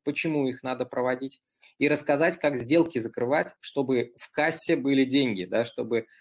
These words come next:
результатом вашей работы были, э, хорошие деньги в бэк-офисе. А как вы знаете,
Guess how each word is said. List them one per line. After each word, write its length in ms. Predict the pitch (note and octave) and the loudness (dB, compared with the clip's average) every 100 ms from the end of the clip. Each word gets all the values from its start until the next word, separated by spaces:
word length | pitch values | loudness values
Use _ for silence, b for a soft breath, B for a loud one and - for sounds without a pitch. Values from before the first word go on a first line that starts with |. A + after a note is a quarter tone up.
| b | b
результатом 600 | B2 A#2+ C#3 C#3 D#3 C3+ B2 | -2 0 2 2 0 0 0
вашей 320 | C#3+ - B2+ | 0 0 0
работы 600 | A#2+ B2 F#3 F3 D3 - | 0 0 0 2 2 0
были, 500 | A2+ A2+ D3 C3 A2 b b _ - | -6 0 4 4 0 b b _ -10
э, 240 | A2 G#2+ | -6 -6
хорошие 440 | - C3+ D#3+ D#3+ A#2+ | -4 -2 -2 -2 -4
деньги 260 | D3+ D3 | -2 -2
в 100 | A#2+ | -2
бэк-офисе. 580 | A2 C3 C3 A2 - F#2+ | -2 0 2 0 -4 -10
А 120 | - | -8
как 220 | - C#3 | -4 -4
вы 80 | C3+ | -4
знаете, 540 | B2+ D#3+ F#3+ F#3 D3+ | -4 -2 -2 -2 -4